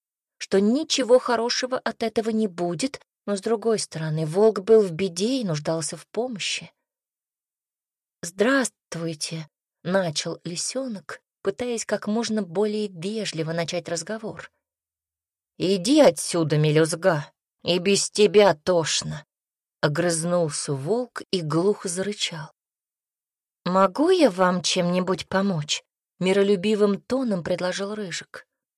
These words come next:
«Да чем ты мне поможешь? Может, <laughs> разорвешь в клочья веревку, стянувшую мне лапы?» Волк грустно усмехнулся. Лисенок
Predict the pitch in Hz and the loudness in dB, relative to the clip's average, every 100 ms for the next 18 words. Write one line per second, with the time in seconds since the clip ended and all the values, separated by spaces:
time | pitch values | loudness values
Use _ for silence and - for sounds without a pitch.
0 | _ _ _ _ 143 165 254 - - 381 | _ _ _ _ 2 6 6 4 0 0
1 | - 233 175 175 175 147 170 156 160 156 | 0 2 2 6 4 6 6 6 4 2
2 | 160 - - - _ _ _ 202 214 240 | -2 -6 -6 -12 _ _ _ 4 6 6
3 | 220 208 - 226 160 - - - _ - | 4 2 -2 -4 -4 -8 -20 -20 _ 6
4 | 196 175 196 196 196 226 - - - 180 | 6 8 8 8 6 4 2 -6 -4 4
5 | 220 - - 208 190 196 311 311 - 277 | 4 4 2 2 4 4 2 0 0 2
6 | 156 _ _ - - 208 190 156 - 175 | 2 _ _ -6 4 4 6 2 0 0
7 | 170 160 170 175 170 151 - 147 - _ | 0 2 2 2 0 -2 -8 -14 -14 _
8 | _ _ _ _ - 156 226 226 208 - | _ _ _ _ -6 -4 0 -2 -2 -4
9 | 175 208 185 156 170 170 185 185 208 202 | 0 0 0 -4 -6 -6 -8 -10 -8 -10
10 | 160 - - 151 - _ _ _ _ _ | -10 -12 -12 -12 -16 _ _ _ _ _
11 | _ _ _ _ _ _ - 147 196 - | _ _ _ _ _ _ -6 -6 -6 -6
12 | 302 311 | -6 -6